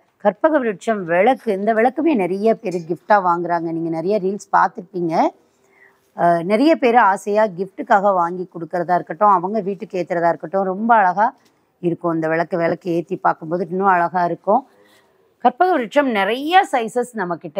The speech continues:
இருக்கு. ப-, அஹ், பத்து இன்ச்சு உயரத்துல முப்பத்தி ஆறு இன்ச்சு வரைக்கும் நம்மக்கிட்ட கற்பக விருட்சம் இருக்கு. பெருசு, ரொம்ப அழகா டேபிள்ல வைக்கிற மாதிரி, wall ஹேங்கிங்ல மாட்டிக்கிற மாதிரி, ரொம்ப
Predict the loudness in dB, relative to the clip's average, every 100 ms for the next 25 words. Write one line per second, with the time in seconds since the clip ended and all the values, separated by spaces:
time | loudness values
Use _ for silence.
0 | -4 -6 -12 -10 -10 _ -4 4 4 6
1 | 2 2 -4 -2 -2 0 2 2 2 -2
2 | -4 2 2 2 -2 _ _ _ _ _
3 | _ _ _ _ -2 -2 0 -2 2 4
4 | 4 2 -4 -10 -10 -6 -2 -2 -2 0
5 | 2 2 -2 -6 -6 -6 -6 -6 -4 -4
6 | -6 -10 -6 -4 -4 -8 -10 -12 _ -2
7 | -2 -2 -2 0 0 -4 -4 2 4 4
8 | 0 2 0 0 -6 -4 0 0 -2 -4
9 | -2 -2 -2 -4 -6 -8 _ _ _ 4
10 | 6 6 2 -6 -6 -6 -8 -12 -10 -8
11 | -6 -8 -8 -14 -10 -8 -6 -6 -8 -8
12 | -8 -10 _ _ _ _ -2 4